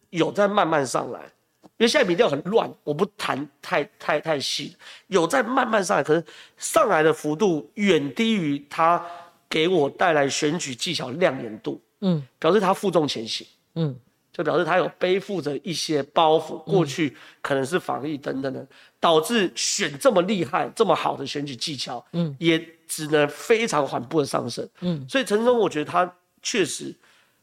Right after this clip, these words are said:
Speaker 1: 选举技巧好，可是负重前行也是我从现在民调观察。
Speaker 2: 我觉得他是一个柔软的人，但他太顺从了，所以才爆发说他自己身为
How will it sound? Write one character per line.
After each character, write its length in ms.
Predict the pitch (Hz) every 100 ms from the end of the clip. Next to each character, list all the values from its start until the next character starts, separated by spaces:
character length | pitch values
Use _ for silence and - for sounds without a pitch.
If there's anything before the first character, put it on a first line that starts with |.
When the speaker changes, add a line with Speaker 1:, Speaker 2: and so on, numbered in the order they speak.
| _ _
Speaker 1:
选 340 | - - - 180
举 100 | 160
技 180 | 160
巧 160 | 143 135
好， 260 | 127 - _ _
可 120 | -
是 60 | 160
负 180 | 165 233
重 180 | 208 156
前 200 | - 151
行 160 | 143
也 80 | 135
是 160 | 120 151
我 100 | 143
从 180 | 131
现 100 | 135
在 40 | 139
民 140 | 127
调 140 | 127 131
观 180 | 127
察。 140 | 127 -
Speaker 2:
我 80 | 240
觉 80 | 359
得 60 |
他 100 | 381
是 120 | 403 359
一 40 |
个 80 | 269
柔 180 | 202 214
软 160 | 202 139
的 100 | 143
人， 300 | 123 110 101 139 -
但 140 | 269
他 120 | 302
太 200 | 285 269
顺 220 | 240 247 -
从 240 | 147 117
了， 200 | 123 - - _ _ _ -
所 120 | 277
以 40 |
才 100 | 262
爆 240 | 254 285 240
发 220 | 240 240
说 340 | 247 233 233 - _ _ _ _
他 120 | 262
自 120 | 262
己 280 | 240 196 196
身 180 | - 247
为 200 | 220